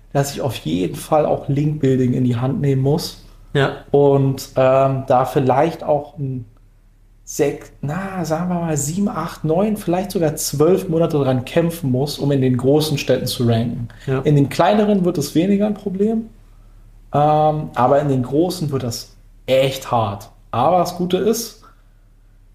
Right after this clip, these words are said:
Speaker 1: wenn da mal eine
Speaker 2: Ja.
Speaker 1: Conversion drüber zustande kommt, dann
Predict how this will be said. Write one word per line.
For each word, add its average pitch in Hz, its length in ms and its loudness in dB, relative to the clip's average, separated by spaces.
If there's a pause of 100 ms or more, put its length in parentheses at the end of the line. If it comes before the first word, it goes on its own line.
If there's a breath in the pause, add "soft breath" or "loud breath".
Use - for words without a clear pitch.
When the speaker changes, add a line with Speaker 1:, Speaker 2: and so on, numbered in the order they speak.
(140)
Speaker 1:
wenn 139 140 -2
da 151 180 2
mal 165 640 0 (500)
eine 196 340 2
Speaker 2:
Ja. 127 80 -2
Speaker 1:
Conversion 175 680 2
drüber 170 300 0
zustande 165 500 -4
kommt, 160 400 -6
dann 135 340 -8